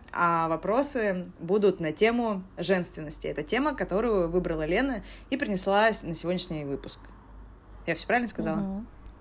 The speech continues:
Speaker 2: Все так.
Speaker 1: Привет, Лен.
Speaker 2: Тему я это... Привет, здравс-, здравствуйте. Э, тему я эту перенесла, потому что, когда я монтировала наш предыдущий выпуск про флирт,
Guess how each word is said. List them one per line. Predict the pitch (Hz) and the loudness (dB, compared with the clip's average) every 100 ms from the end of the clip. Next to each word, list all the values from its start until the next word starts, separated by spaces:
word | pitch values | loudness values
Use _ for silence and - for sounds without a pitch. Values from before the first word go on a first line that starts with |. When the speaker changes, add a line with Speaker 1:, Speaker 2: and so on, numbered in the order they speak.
| - - - - - - - - | -20 -20 -20 -20 -18 -16 -12 -6
Speaker 2:
Все | - | -4
так. | 233 202 - - | -2 -4 -6 0
Speaker 1:
Привет, | 196 220 180 | 4 4 4
Лен. | 170 156 - - - - | 0 -2 -8 -20 -20 -16
Speaker 2:
Тему | - 247 254 | 0 2 2
я | 233 220 | 2 2
это... | 220 220 208 - | 2 -4 -8 -10
Привет, | 226 214 196 196 - | -8 -4 -6 -8 -14
здравс-, | 262 - - | -12 -12 -10
здравствуйте. | 214 208 202 - - 285 - _ - - - - | -8 -6 -6 -8 -6 -6 -6 _ -20 -20 -20 -12
Э, | 311 226 220 214 | -4 -2 -2 -4
тему | 294 320 | -2 0
я | 254 220 220 | 0 0 -2
эту | 214 208 | -4 -6
перенесла, | 208 202 196 196 - 226 254 | -6 -6 -6 -8 -6 -6 -4
потому | 220 - 202 202 220 | -6 -6 -6 -6 -10
что, | 202 - - - _ - - - - - | -12 -8 -6 -6 _ -20 -20 -20 -20 -8
когда | 226 226 294 | -2 2 2
я | 320 240 240 240 233 | 2 2 2 2 0
монтировала | 220 220 208 - 220 208 202 202 | -2 -4 -4 -4 -2 -2 -2 -2
наш | 202 - | -4 -6
предыдущий | 220 214 202 202 - 196 | -8 -8 -6 -6 -6 -8
выпуск | 196 - 247 - - | -8 -8 -14 -14 -12
про | - 202 202 202 196 202 208 - - - - - | -8 -6 -4 -4 -4 -6 -8 -20 -20 -20 -20 -16
флирт, | 208 202 208 202 - - | -8 -4 -2 -4 -10 -18